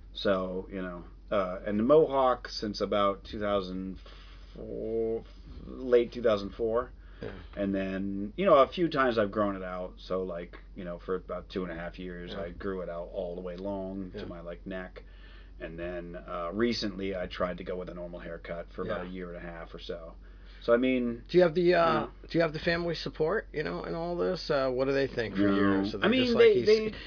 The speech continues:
Speaker 2: he's frickin' crazy. What is he doing? When's he getting a real job?" Is it like that? 'Cause
Speaker 1: No, no,
Speaker 2: No, they don't
Speaker 1: I
Speaker 2: care?
Speaker 1: mean,
Speaker 2: They don't
Speaker 1: not
Speaker 2: care what the
Speaker 1: really.
Speaker 2: hell?
Speaker 1: My dad is, like, my dad is very impressed,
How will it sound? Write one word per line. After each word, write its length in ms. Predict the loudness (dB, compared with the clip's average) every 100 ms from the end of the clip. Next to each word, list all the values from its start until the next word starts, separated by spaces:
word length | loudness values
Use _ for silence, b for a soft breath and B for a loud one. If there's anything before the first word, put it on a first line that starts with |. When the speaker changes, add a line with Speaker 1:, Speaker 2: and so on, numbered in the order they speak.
| B
Speaker 2:
he's 260 | 2 2 0
frickin' 600 | 4 6 6 6 4 2
crazy. 720 | 4 6 8 4 -2 -6 -4
What 220 | 2 4
is 140 | 4 0
he 120 | -2
doing? 460 | 4 6 6 4
When's 240 | 2 2 2
he 100 | 4
getting 280 | 4 6 4
a 60 |
real 280 | 6 6 6
job?" 400 | 4 2 2 -2
Is 120 | -6
it 40 | -4
like 260 | -2 -2
that? 260 | -2 -2 0
'Cause 80 | 2
Speaker 1:
No, 640 | 6 8 10 10 8 6
no, 120 | 2 2
Speaker 2:
No, 240 | 4 8
they 60 | 8
don't 100 | 6
Speaker 1:
I 60 | 4
Speaker 2:
care? 220 | 4 4
Speaker 1:
mean, 120 | 2 -2
Speaker 2:
They 60 |
don't 280 | -2 -4 0
Speaker 1:
not 140 | 2
Speaker 2:
care 120 | 2 0
what 80 | 2
the 40 |
Speaker 1:
really. 480 | 4 6 6 6 4
Speaker 2:
hell? 80 | 2
Speaker 1:
My 140 | 4
dad 560 | 4 4 4 6 6 4
is, 220 | 2 0
like, 420 | 2 2 0 -8
my 160 | 0 2
dad 280 | 2 2 2
is 120 | 2
very 260 | 4 6 6
impressed, 840 | 2 0 2 4 2 -6 -10 -14